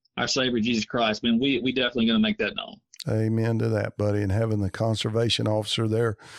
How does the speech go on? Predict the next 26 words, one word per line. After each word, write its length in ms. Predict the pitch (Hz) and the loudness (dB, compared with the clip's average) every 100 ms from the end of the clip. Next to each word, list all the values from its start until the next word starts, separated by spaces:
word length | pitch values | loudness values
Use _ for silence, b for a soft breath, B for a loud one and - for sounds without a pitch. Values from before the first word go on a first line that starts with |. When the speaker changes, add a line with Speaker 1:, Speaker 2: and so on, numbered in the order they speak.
| B B | B B
Speaker 2:
'cause, 260 | - 101 98 | -4 -2 0
uh, 360 | 107 104 98 98 _ - | 0 2 0 -4 _ -6
just 200 | 110 101 | -2 0
like 180 | 110 110 | 0 0
Mister 280 | 117 104 98 | -2 -2 -2
Steve, 400 | - 120 110 87 | 0 0 0 0
he's 220 | 117 98 | 0 0
been 240 | 107 113 | 0 0
involved 440 | 110 104 107 107 107 | 0 0 2 0 0
with 140 | 110 | 0
us 100 | 104 | -2
for 260 | - 110 92 B B B B B B - | -2 -4 -4 B B B B B B -4
nine 420 | 113 123 123 117 | 0 2 2 2
years. 460 | 113 127 107 104 95 | 2 2 2 0 0
And, 320 | 104 101 98 - | -2 -2 -6 -6
uh, 280 | 101 101 101 | -2 0 0
we 160 | 104 | -2
talked 300 | 101 101 101 | -2 -2 -2
a 40 | 110 | -2
while 260 | 107 110 | 0 0
back. 280 | 110 120 117 | 0 0 -2
There's 240 | - 123 156 | -2 -2 -2
no 100 | 143 | -2
telling 240 | 139 127 | 0 0
how 120 | 127 | 2
many 320 | 147 120 101 | 2 2 -2